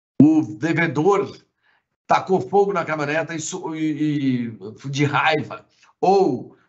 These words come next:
o devedor su-, montou na caminhoneta e sumiu na garantia, montou, montado, sumiu montado na garantia, ou desaparece, ok. O, o, aí o comprador fala, "Não consigo pegar a caminhoneta."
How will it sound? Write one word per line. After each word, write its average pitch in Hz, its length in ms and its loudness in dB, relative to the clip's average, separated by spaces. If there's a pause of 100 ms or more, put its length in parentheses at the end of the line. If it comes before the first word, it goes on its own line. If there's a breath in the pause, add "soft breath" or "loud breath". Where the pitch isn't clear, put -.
(180 soft breath)
o 160 320 -6
devedor 165 480 0
su-, 190 240 -6
montou 190 400 2
na 196 100 4
caminhoneta 180 420 0
e 185 40 0
sumiu 208 440 0
na 220 100 4
garantia, 151 680 -2
montou, 185 540 -2
montado, 185 520 0
sumiu 208 380 -4
montado 196 420 0
na 196 80 -2
garantia, 160 640 -6 (460 soft breath)
ou 196 720 0 (260 soft breath)
desaparece, 156 1080 -2 (240)
ok. - 500 -6 (420 soft breath)
O, 156 380 -10
o, - 160 -14
aí 139 260 -4
o 208 160 -6
comprador 147 720 -4
fala, 147 240 0
"Não 175 140 -6
consigo 185 440 -8
pegar 175 260 -2
a 170 40 -2
caminhoneta." 160 500 -8